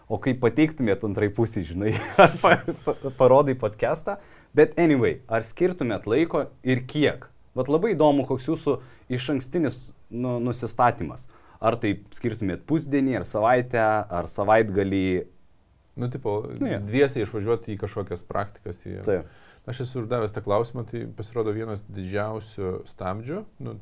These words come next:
Speaker 2: tų porų, kurios yra jau, nu, auditorija, kur il-, ilgalaikiai santykiai yra,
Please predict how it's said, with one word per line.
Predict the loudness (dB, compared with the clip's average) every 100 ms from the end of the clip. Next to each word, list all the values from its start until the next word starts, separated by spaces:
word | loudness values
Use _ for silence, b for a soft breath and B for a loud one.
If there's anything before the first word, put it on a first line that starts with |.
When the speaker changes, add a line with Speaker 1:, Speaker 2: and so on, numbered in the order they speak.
| -18 -18 -16
Speaker 2:
tų | -12 -6
porų, | -4 -4 -4
kurios | -2 -2 -4
yra | -6 -4
jau, | -6 -8 -12
nu, | -12 -12 -14 -12
auditorija, | -10 -8 -2 -2 -2 -8 -10 -12 -20 _ _ b b b
kur | _ -10 -8
il-, | -10 -10 -10 -10
ilgalaikiai | -8 -4 -6 -6
santykiai | -12 -12 -10 -6
yra, | -6